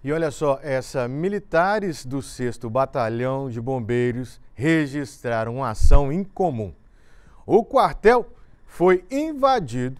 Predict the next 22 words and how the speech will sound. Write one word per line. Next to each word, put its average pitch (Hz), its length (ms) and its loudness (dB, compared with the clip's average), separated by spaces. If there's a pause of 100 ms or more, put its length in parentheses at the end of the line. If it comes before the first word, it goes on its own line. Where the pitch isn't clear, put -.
por 196 160 4
um 226 200 -2
homem 160 360 0 (320)
que 180 320 -2
escalou 196 800 2
as 185 140 2
grades 147 380 0
de 139 100 -2
acesso 127 440 6
ao 180 60 2
prédio 175 460 4 (960)
e 233 280 2 (460)
pulou 240 500 6 (140)
pra 190 100 0
parte 180 460 -2 (140)
interna 214 720 0
do 165 100 -2
local. 151 640 0 (920)
O 147 240 2
sentinela 165 760 6
armado 151 680 -2
dominou 180 1040 2